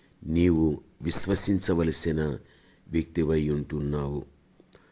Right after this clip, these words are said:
ప్రభువునందు ప్రియమైనటువంటి వారలారా, నీ దేవుణ్ణి గురించిన విషయంలో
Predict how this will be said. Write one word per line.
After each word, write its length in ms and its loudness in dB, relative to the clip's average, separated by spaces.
ప్రభువునందు 760 4
ప్రియమైనటువంటి 920 -2
వారలారా, 560 -6
నీ 200 2
దేవుణ్ణి 500 4
గురించిన 580 -2
విషయంలో 680 0